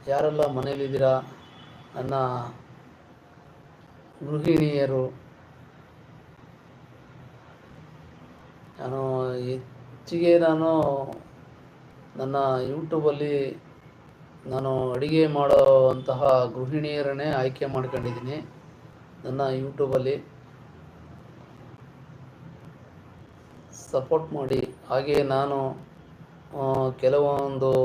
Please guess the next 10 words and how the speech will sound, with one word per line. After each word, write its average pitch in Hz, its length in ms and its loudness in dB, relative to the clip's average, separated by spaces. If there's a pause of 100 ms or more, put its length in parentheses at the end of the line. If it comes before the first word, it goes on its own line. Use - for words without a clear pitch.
(880)
ನನ್ನ 127 220 -4 (1500)
ಬಂದವರು 143 840 2 (680)
ಆದ 131 480 2
ಜೆಂಟ್ಸ್ 147 300 -4
ಕೂಡ 147 200 0
ನಾನು 135 440 2
ಆಯ್ಕೆ 123 280 -2
ಹಾಕೊಂಡು, 123 380 -2
ಆಯ್ಕೆ 117 240 -4
ಮಾಡ್ಕೊಂಡಿದ್ದೀನಿ. 113 640 -4